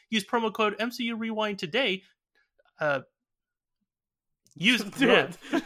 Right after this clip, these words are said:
Speaker 2: it. Just do it. <laughs>
Speaker 1: Yeah, yeah. Uh, it helps when I actually, uh, you know, reread these ahead of time. <clears throat> Use promo code M C U Rewind to be able to subscribe today. Otherwise, you have to wait for summer. It's a weird policy, I know, but we don't make up the rules.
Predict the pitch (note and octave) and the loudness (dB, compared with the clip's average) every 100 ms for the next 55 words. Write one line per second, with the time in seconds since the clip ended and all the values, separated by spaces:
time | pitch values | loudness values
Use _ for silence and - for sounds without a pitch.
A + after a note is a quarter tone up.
0 | - G4+ - A4+ B3 F#4+ C4 F#3 A3 - | -2 -2 6 6 8 6 6 4 2 2
1 | A#4 B4 B4+ D#4 B3 C3+ - - - A#4+ | 0 2 2 2 2 0 0 -2 2 4
2 | A#4+ - G#4 - - - - - - - | 4 0 -10 -10 -14 -10 -2 -2 -2 -6
3 | - F#3+ A3 E3 C3 - F3 F#3+ F#3+ F#3 | -8 -2 2 2 0 -2 2 2 2 0
4 | D3+ C#3+ C#3+ - C3+ B2+ C3 B2 B2 B2+ | 2 2 0 0 0 0 2 2 2 0
5 | B2 A#2 C3+ B2 A#2+ A#2 A#2 B2+ B2+ - | -2 -2 -2 0 -2 -6 -10 -10 -10 -10
6 | A2+ - G#3 G#3+ G#3+ F#3 C3+ B2 - B3+ | -14 -8 -8 -4 -2 -2 -4 -10 -8 -2
7 | A#3+ C#4 B3+ G3 G#3+ F#3 A3 A#3 A3+ G#3 | 0 2 2 2 2 2 0 -2 -2 0
8 | A3+ G3 F#3 D3+ - D#3+ E3+ A3+ A3 C#3+ | 0 2 4 2 0 0 2 2 0 -4
9 | - - - F#3+ F#3 E3+ C#3 A#2+ - - | -8 -10 -2 -2 0 0 2 0 -4 -16
10 | - - B3 A#3+ A3 A3 E3+ B2+ F3 F3+ | -18 0 0 2 4 4 2 0 2 0
11 | - C#3 E3 - E3 - A#2+ - - _ | 0 -2 -2 -2 -4 -2 -2 -4 -14 _
12 | - - C3+ A3 A3 F#3+ F3+ - F#3+ C#3+ | -18 -6 0 0 2 0 0 -2 -2 0
13 | C3+ B2+ B2+ B2+ _ _ A2+ B2+ C3+ B2+ | 0 0 0 -6 _ _ -8 -4 -4 -4
14 | B2 B2 - A#2+ - - - | -6 -8 -10 -20 -20 -20 -20